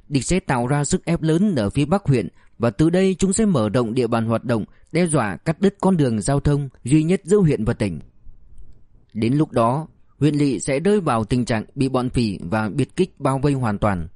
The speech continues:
Tình thế thật là ngặt nghèo, nhưng lực lượng bộ đội địa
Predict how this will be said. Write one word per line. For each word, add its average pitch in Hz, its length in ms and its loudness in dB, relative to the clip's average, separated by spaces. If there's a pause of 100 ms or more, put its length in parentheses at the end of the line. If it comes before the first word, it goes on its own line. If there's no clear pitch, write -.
(400)
Tình 139 160 2
thế 214 260 2
thật 139 100 0
là 123 160 -2
ngặt 120 260 -4
nghèo, 110 340 -2 (460)
nhưng 131 240 2
lực 131 180 -2
lượng 123 240 0
bộ 131 140 4
đội 135 180 2
địa 139 180 0